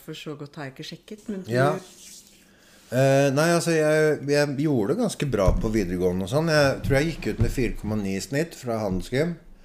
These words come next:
Speaker 2: Så tok jeg forberedende på Blindern,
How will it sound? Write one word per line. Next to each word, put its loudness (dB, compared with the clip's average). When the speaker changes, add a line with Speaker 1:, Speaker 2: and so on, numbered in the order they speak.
Speaker 2:
Så -4
tok -6
jeg -6
forberedende -4
på -4
Blindern, -4